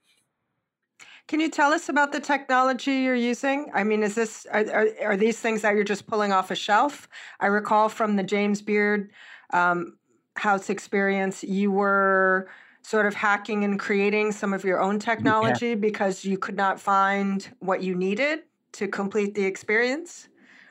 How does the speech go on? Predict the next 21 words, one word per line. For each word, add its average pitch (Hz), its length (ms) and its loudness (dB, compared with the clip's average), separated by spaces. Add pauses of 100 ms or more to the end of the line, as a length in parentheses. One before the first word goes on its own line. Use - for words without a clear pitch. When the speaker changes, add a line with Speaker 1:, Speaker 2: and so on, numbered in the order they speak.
(420)
Speaker 1:
So 220 120 0
where's 254 360 4
your 269 120 0
tech 262 240 0
coming 240 240 0
from 226 220 -2
today? 202 540 -2 (880)
Speaker 2:
Well, 151 220 8
I 160 40 4
mean, 135 260 6
we 160 120 6
are, 165 400 6 (160)
um, 123 800 6 (100)
we 143 80 6
actually 156 220 2
have, 123 300 2 (140)
um, 110 720 2
so, - 180 -2
okay, 110 240 2
so, 120 460 2 (200)
uh, 123 40 4